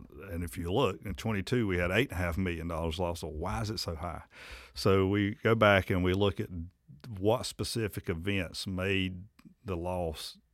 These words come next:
so much different than previous years or quarters. So, uh, in, in the presentation, we had notable losses. Vehicle fires were, were up to one point five million dollars, like you said. We had l-, actually less vehicle fires,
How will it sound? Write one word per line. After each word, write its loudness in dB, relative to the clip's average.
so -4
much -4
different -8
than -6
previous -4
years -6
or -10
quarters. -8
So, 0
uh, -4
in, -6
in 4
the 4
presentation, 2
we 2
had 0
notable 2
losses. 0
Vehicle 0
fires 0
were, -14
were 0
up -6
to -12
one -2
point -4
five -2
million 0
dollars, -2
like -8
you -8
said. -4
We -2
had -2
l-, -6
actually -6
less 0
vehicle -8
fires, -6